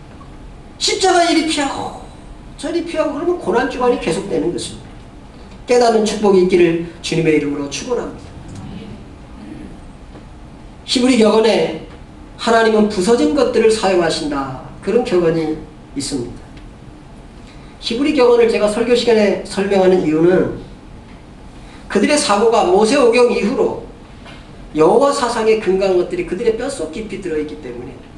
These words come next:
그들의 격언이 상당히 중요한 의미를 가질 때가 많습니다. 다 그런 것은 아니지만 "하나님은 부서진 것들을 사용하기를 좋아하신다." 그랬습니다.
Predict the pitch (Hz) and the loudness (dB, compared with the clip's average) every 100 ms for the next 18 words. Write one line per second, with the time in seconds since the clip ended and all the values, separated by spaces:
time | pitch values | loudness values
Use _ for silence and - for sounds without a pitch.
0 | - - - - - - - - 240 226 | -20 -20 -20 -18 -18 -18 -12 -2 2 2
1 | 185 233 240 - 233 247 240 202 160 - | 2 2 0 -2 -2 2 4 2 0 -6
2 | - 185 190 170 165 160 160 - 175 180 | -4 0 4 4 4 2 -2 -4 -6 -4
3 | 180 151 123 123 - 151 131 - - - | -2 0 -2 -4 -4 -6 -8 -10 -16 -16
4 | - 143 160 156 143 170 185 - 127 139 | -8 -8 -4 -4 -4 -6 -8 -8 -8 -8
5 | 131 - - - - - - - - - | -10 -14 -16 -18 -20 -18 -18 -18 -18 -20
6 | - - - - - - - - - - | -20 -20 -20 -20 -20 -20 -20 -20 -20 -6
7 | - 269 311 320 311 - 214 285 370 392 | 0 4 4 4 2 2 0 2 2 2
8 | 370 330 277 - 214 202 180 175 165 139 | 0 -2 -4 -4 -4 -2 0 -2 -4 -8
9 | 139 131 131 113 - - - - - - | -10 -10 -12 -14 -16 -18 -20 -20 -20 -20
10 | - - - - 143 - - | -20 -20 -16 -10 -8 -10 -14